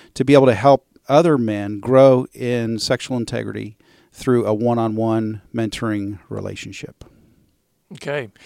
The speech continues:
Speaker 2: And we're gonna post that information also on the website and, uh, give you links and everything like that to be able to access that.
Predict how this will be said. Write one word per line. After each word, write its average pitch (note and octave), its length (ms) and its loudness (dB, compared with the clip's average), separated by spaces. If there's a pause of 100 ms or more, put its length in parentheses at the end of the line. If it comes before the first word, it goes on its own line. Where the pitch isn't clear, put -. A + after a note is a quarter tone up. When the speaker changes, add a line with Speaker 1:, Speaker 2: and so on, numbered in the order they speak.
(360)
Speaker 2:
And D#3 100 -2
we're F3+ 120 2
gonna E3 100 2
post D3 320 0
that C3+ 160 0
information B2 540 -6
also A#2+ 340 -2
on A#2 220 -2
the A2 100 -4
website A#2 640 -2
and, G#2 320 -12
uh, G#2 160 -12
give G#2+ 180 -14
you A2 120 -4
links A2+ 320 -10
and A#2+ 80 -8
everything A2+ 340 -10
like G#2+ 220 -12
that A#2+ 260 -8
to - 60 -18
be A2+ 200 -6
able A2 180 -4
to A2 300 -6
access A2+ 520 -8
that. A2+ 280 -6